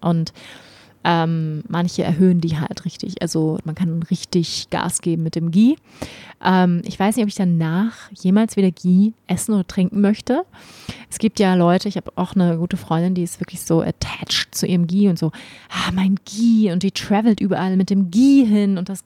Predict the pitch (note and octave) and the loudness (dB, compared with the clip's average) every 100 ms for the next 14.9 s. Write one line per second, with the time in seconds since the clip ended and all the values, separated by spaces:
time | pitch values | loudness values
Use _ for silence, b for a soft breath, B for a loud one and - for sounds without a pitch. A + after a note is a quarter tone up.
0 | _ G#3 A3+ - A3+ A#3+ A3 - F3+ - | _ -4 -4 0 4 4 4 0 -4 0
1 | A3+ G#3 F3+ F3 F3+ F#3 E3+ - F3 F#3 | 0 2 0 -4 -4 -4 -4 -4 -4 -2
2 | E3+ D#3+ E3 G3 G#3+ G3 F3+ F3+ E3+ D#3+ | -2 -2 0 2 4 4 4 0 -4 -6
3 | F3 - G3 - - A#3 - F#3 E3+ E3+ | -8 -8 -8 -8 -2 -2 0 -4 -2 -2
4 | E3 E3 F3+ E3 E3 - B B B - | -4 -2 -2 0 -2 -6 B B B -10
5 | C4 - F3+ - F3 - E3+ F3+ - F#3 | -10 -2 -2 0 -4 -6 -6 -6 -4 -4
6 | - F#3 E3+ F3 - B B B - F3 | -2 -2 0 0 -2 B B B -8 -8
7 | E3 F#3+ G#3 G3+ F#3 F3 E3+ E3+ E3+ _ | -6 0 2 2 2 2 2 0 -2 _
8 | B B - F#3 - F3+ F3 F#3 F#3+ E3 | B B -4 -4 -2 -2 0 2 0 0
9 | F3 B3+ - E3 D#3+ E3 A3 - E3 - | 0 0 -2 -6 -4 -2 -2 -2 -4 -8
10 | - _ _ _ _ _ _ G#3 F3 - | -20 _ _ _ _ _ _ 0 0 0
11 | F#3 F3+ F3+ - F3+ F3+ A#3+ G3+ - D3+ | 2 4 2 0 -2 -2 -2 -2 -6 -8
12 | F3 F3 E3+ F#3 A#3 - D#3+ F3+ F3 F3+ | -8 -8 -2 0 0 -2 -6 -4 -6 -6
13 | F3+ F3+ F3 B B B - F3+ F3 F#3+ | -8 -6 -6 B B B -14 -10 -4 2
14 | F#3 A3+ G#3+ E3+ D#3+ - - - F3+ | 4 4 4 -2 -6 -12 -10 -8 -8